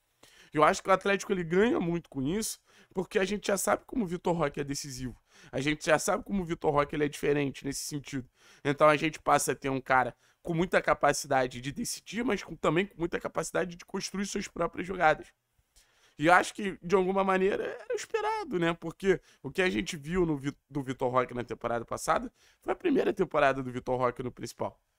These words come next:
E esse fato dele ser mais autossuficiente, ano passado ele passou fome, gente. Ano passado, durante aquela má fase do Atlético, a bola não chegava no Vitor Roque de jeito nenhum. Tanto que o último jogo do Vitor Roque com a camisa do Atlético,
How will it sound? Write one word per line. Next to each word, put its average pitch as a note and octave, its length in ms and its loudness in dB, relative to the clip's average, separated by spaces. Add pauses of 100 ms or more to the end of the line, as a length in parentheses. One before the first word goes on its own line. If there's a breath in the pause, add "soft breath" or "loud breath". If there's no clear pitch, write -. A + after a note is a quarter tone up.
(560)
E E3+ 320 0
esse D#3 240 -2
fato - 340 2
dele E3+ 140 -2
ser D#3+ 240 0
mais D3+ 300 0
autossuficiente, C#3 840 0
ano - 80 -6
passado - 360 -4
ele D#4+ 80 -6
passou A4 300 -6
fome, E4+ 340 -6
gente. - 340 -18 (500 soft breath)
Ano C#3+ 140 2
passado, D3 580 4
durante C3+ 340 -2
aquela C3 220 -2
má B2+ 160 -2
fase B2 280 -4
do B2 60 -4
Atlético, - 400 -4
a D3+ 60 0
bola D3+ 200 2
não E3 80 -6
chegava D3 360 -2
no D3 60 -2
Vitor C3+ 280 -6
Roque C#3 260 -2
de A2+ 140 -16
jeito C#3+ 260 -6
nenhum. D3+ 320 -2 (380 loud breath)
Tanto F#3 220 4
que - 80 -10
o G3+ 40 -2
último G#3 280 -4
jogo D#3+ 260 2
do C3+ 80 -4
Vitor B2+ 260 -2
Roque B2+ 220 2
com - 100 -8
a B2 60 -4
camisa A#2+ 320 -4
do A#2 80 0
Atlético, C3 460 0